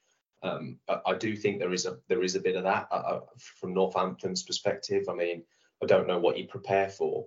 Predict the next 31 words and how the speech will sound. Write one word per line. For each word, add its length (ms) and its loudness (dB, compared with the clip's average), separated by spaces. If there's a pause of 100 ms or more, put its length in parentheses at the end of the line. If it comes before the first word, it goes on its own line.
You 100 -8
know, 100 0
if 160 -4
you're 100 -4
Northampton, 600 -4
maybe 240 -2
do, 100 -10
what 160 -4
do 60 0
they 120 2
watch 260 2
Grimsby 500 4
and 160 2
see 220 4
how 260 0
kind 280 -2
of 120 -6
Paul 260 6
Hurst 240 4
teams 280 2
have 100 -2
set 200 8
up, 260 4 (520)
um, 480 6 (240)
uh, 280 6
and, 440 4
you 140 0
know, 180 4
kind 240 4
of 80 0
adapt. 500 2